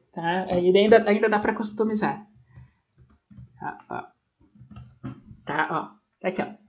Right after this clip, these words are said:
Textinho customizado. Se eu tweetar aqui, vai aparecer na minha conta, tá? Ah, tá aqui a conta, tá? Pra vocês saberem, se vocês quiserem seguir. Eu recomendo que sigam. Até vocês me seguem já, né? Porque foi, foi daqui que, que vocês,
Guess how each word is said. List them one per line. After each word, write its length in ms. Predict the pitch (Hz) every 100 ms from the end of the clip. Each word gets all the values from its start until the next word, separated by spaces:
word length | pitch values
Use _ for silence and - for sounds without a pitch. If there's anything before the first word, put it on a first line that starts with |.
| -
Textinho 300 | 190 190 180
customizado. 500 | - 185 175 131 -
Se 140 | -
eu 80 | 185
tweetar 280 | 196 196 180
aqui, 200 | - 190
vai 80 |
aparecer 320 | 185 190 185 185
na 80 |
minha 120 | 190 190
conta, 320 | - 202 160
tá? 280 | - 294 359 - - - - - 302 294 -
Ah, 140 | 170
tá 100 | -
aqui 140 | 202 226
a 100 | 226
conta, 300 | 226 208 214
tá? 120 | 190
Pra 140 | 190
vocês 260 | 180 180 185
saberem, 360 | 196 190 165
se 80 | 160
vocês 260 | 180 175 170
quiserem 260 | 190 175
seguir. 300 | 180 151 156
Eu 80 | 143
recomendo 480 | 202 202 214 226 294
que 80 | 330
sigam. 300 | - 262 214
Até 320 | 220 220 -
vocês 340 | 311 370 453
me 80 | 381
seguem 340 | - 214 202 196
já, 160 | 185 185
né? 100 | 175
Porque 320 | 190 185 196
foi, 160 | - 202
foi 320 | 196 - 190
daqui 260 | 190 - 180
que, 500 | - 175 147 143 -
que 100 | 190
vocês, 380 | 160 - 170